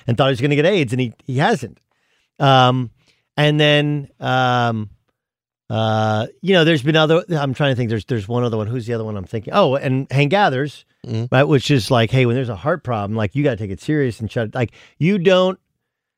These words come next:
Speaker 1: until you see somebody who you idolize, you think is bigger than life, fall ill to it or, sorry, drop, drop dead from it, I, I don't know if that really resonates, hits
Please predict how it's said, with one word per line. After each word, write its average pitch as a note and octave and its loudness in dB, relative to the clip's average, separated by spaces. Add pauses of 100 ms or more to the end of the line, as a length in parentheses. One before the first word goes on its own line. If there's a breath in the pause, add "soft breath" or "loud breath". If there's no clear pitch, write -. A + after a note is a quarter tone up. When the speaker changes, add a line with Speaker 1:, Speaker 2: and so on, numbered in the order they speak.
(160)
Speaker 1:
until F3 2
you A3+ 2
see G3 2
somebody D#3+ 2
who B2 0
you C#3+ 0
idolize, C3+ 0
you A#2 -4
think B2+ -2
is A#2 -4
bigger C3 -2
than A#2 -2
life, B2+ -2 (800)
fall B2 4
ill C3+ 2
to E3 0
it F3 -2
or, G2+ -4 (480)
sorry, G#2 -2
drop, G#2 -2
drop G#2 -2
dead B2+ -2
from E3 -4
it, F#3+ -6 (120)
I, A2+ -6 (220)
I C3 -4
don't C#3 -6
know C#3 -2
if B2+ -10
that C3+ -6
really C3+ -4
resonates, C3 -6
hits A#2+ -10